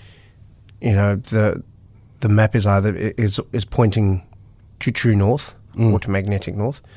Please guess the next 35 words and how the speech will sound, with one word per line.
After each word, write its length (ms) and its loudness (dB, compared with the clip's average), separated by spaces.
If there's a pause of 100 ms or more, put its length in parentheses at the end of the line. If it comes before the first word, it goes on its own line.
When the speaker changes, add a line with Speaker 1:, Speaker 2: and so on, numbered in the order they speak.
(640)
Speaker 1:
Um, 440 2
well, 300 -2
it 120 -8
would, 120 0
in 140 -2
this 160 -2
case, 200 0
it 60 0
would 60 -2
be 100 -4
true 220 -2
north. 300 -4 (680)
Um, 400 2 (720)
and 180 6
then 200 6
line 200 6
it 100 4
up 220 2
so 240 2
that 360 -2 (260)
on 160 8
the 60 6
map, 380 4 (360)
that 280 -2
first 760 -2 (260)
landmark 640 4 (640)
is 440 0 (100)
to 120 -4
your 140 2
left. 360 -4 (240)
Speaker 2:
Hmm. 240 -2 (260)
Speaker 1:
On 140 2
the 60 4
map, 320 0
it's 160 -12